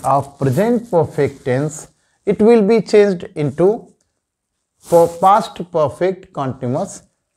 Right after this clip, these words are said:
tense while changing direct speech into indirect speech. Let's see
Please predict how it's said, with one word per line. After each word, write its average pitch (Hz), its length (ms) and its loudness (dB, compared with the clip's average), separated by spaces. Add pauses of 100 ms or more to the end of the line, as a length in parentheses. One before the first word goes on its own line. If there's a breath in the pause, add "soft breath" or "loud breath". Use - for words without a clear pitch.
tense 139 440 0 (760)
while 196 280 4
changing 170 560 0
direct 147 480 0 (120)
speech 143 380 -8
into 127 400 -6
indirect 117 560 -2
speech. - 1080 -18
Let's 208 220 2
see 220 280 0